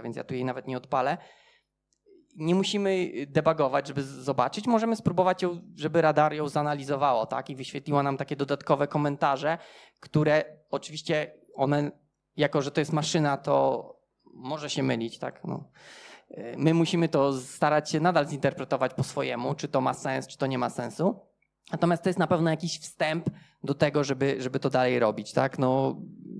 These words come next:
na pewno jest dużo łatwiej, gdy mamy już jakiś start, niż jak musimy zaczynać od zera to analizować. Być może, y, akurat, y, do tego momentu, gdzie jest jakaś część trudniejsza analizy, będzie wszystko dobrze, a dopiero od, od tamtego miejsca musimy zacząć,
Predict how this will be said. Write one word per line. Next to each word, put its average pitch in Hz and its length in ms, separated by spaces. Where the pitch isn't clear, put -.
na 131 160
pewno 151 240
jest 135 140
dużo 147 220
łatwiej, 147 360
gdy 139 220
mamy 143 300
już 143 180
jakiś 139 260
start, - 520
niż 165 180
jak 175 140
musimy 151 260
zaczynać 143 380
od 131 80
zera 127 420
to - 120
analizować. 117 520
Być - 140
może, 131 540
y, - 80
akurat, 131 500
y, 120 180
do 131 160
tego 143 240
momentu, 143 460
gdzie 135 480
jest 135 460
jakaś 131 340
część 135 340
trudniejsza 151 520
analizy, 135 480
będzie 127 320
wszystko - 320
dobrze, 135 300
a 127 40
dopiero 127 320
od, - 100
od - 180
tamtego 131 360
miejsca 127 360
musimy 123 340
zacząć, 156 480